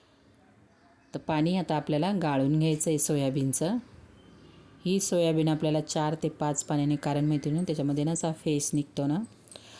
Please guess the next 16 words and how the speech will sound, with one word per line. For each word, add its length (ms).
चार 300
ते 40
पाच 320
पाण्याने 340
नळाखाली 640
स्वच्छ 440
अशी 240
धुवून 360
घ्यायची 380
आहे, 420
त्याच्यामधला 600
पूर्ण 400
फेस 440
जाईपर्यंत 600
धुवायची 560
आहे. 260